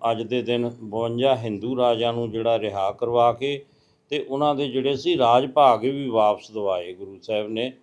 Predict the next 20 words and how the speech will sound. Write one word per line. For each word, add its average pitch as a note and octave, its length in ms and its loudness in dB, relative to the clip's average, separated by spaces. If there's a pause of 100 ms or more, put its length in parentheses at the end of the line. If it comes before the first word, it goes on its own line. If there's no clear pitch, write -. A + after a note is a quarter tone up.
(460)
ਤੇ D3 100 -2
ਉਵੇਂ C3+ 380 2
ਹੀ E3 60 4
ਸਾਡੇ B2+ 380 0
ਜਿਹੜੇ B2 300 0
ਗੁਰਸਿੱਖ, A#2 520 -4
ਅਹ, A#2 840 0 (420)
ਜਦੋਂ C3 460 2
ਉਹਨਾਂ C3+ 280 2
ਦੀਆਂ B2+ 380 0
ਜਿਹੜੇ B2+ 240 -2
ਬੰਦੀ A#2 420 -6
ਸਿੰਘ B2+ 320 -4
ਨੇ C3 160 0
ਸਾਡੇ, A2+ 500 -4 (320)
ਜਿਨ੍ਹਾਂ B2+ 360 0
ਦੀਆਂ C3+ 280 -2
ਸਜ਼ਾਵਾਂ A#2+ 600 2
ਵੀ D3+ 140 -4
ਪੂਰ-, B2+ 440 -8